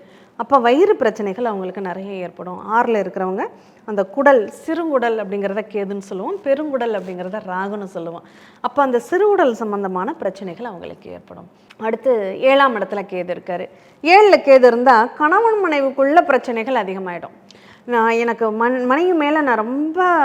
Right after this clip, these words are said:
காதலோட இருக்கேன், அவங்கள விட்டு நான் ஒரு நாள் கூட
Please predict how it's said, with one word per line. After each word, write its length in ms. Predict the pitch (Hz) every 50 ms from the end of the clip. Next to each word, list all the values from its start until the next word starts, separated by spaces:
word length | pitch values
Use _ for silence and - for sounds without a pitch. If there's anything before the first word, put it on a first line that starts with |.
| 254 240 220 214 208 202 202 -
காதலோட 400 | 247 247 254 247 254 254 254 254 262 254
இருக்கேன், 360 | 233 214 - 226 220 220 202 208 - - - - - -
அவங்கள 280 | 220 233 233 233 233
விட்டு 220 | 233 269 262 - 359
நான் 200 | 330 262 240 233
ஒரு 120 | 247 247 254 262
நாள் 200 | 262 277 294 277
கூட 100 | 294 269